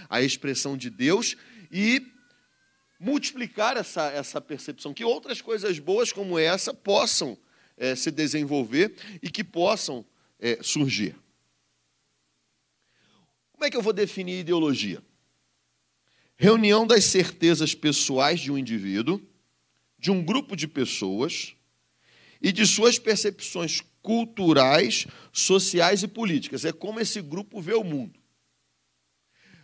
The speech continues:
Por isso que pessoas que pensam em comum andam juntas, porque elas têm um senso coletivo de se enxergar determinadas, eh, estruturas, determinadas concepções.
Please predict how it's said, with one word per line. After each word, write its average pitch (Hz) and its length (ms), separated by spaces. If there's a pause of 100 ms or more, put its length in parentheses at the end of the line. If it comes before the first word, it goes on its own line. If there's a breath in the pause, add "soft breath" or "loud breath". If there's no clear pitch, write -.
(280 soft breath)
Por 202 120
isso 190 260
que 196 160
pessoas 156 640
que 139 100
pensam 120 500
em 117 80
comum 160 460 (260 soft breath)
andam 214 320
juntas, - 600 (920)
porque 151 260
elas 156 240
têm 151 200
um 165 120
senso 135 520
coletivo 175 800 (340 loud breath)
de 185 120
se 185 160
enxergar 170 500
determinadas, 165 1000 (280 soft breath)
eh, 123 480
estruturas, 160 720
determinadas 156 880 (220 soft breath)
concepções. 165 720